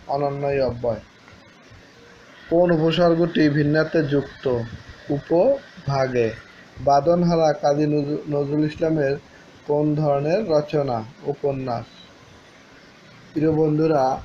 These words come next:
আজ এ পর্যন্তই। সবাই ভালো থাকুন, সুস্থ থাকুন।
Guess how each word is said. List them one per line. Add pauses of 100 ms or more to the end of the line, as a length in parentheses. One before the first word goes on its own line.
(160)
আজ
এ
পর্যন্তই। (1800)
সবাই
ভালো
থাকুন,
সুস্থ
থাকুন।